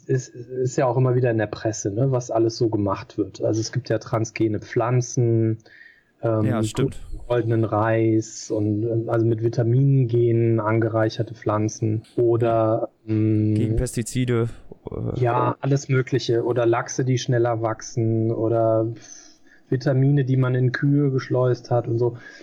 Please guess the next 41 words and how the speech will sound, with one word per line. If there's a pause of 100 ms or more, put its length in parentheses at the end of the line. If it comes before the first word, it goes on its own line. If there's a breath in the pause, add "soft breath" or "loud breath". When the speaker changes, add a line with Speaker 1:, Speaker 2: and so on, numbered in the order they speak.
(160 loud breath)
Speaker 1:
Hier
in
Deutschland
ist
die
Gesetzgebung
da
ziemlich
strikt
oder
auch
in
der
E
U. (460 loud breath)
Und
auch, (160)
äh,
die
Akzeptanz
in
der
Bevölkerung
ja
rela-,
relativ
gering
gegenüber
so
transgenen (500 loud breath)
Organismen,
also
Tieren
und
Pflanzen.
Und (680)
gibt
ja
auch
eine
Kennzeichnungspflicht.